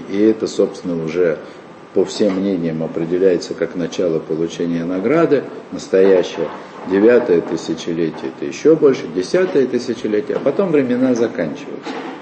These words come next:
И даже если мы возьмём, скажем так, другие объяснения, другие точки зрения, можно,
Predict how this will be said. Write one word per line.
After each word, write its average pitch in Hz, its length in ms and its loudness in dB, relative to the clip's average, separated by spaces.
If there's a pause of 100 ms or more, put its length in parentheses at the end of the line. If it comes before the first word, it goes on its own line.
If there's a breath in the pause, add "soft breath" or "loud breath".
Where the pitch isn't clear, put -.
(720)
И 113 80 2
даже 185 340 6
если 160 380 4
мы 143 180 4
возьмём, 123 540 4
скажем 104 400 2
так, 95 180 2
другие 107 380 4
объяснения, 113 640 0
другие 120 400 2
точки 135 340 0
зрения, 107 400 0
можно, 90 460 -2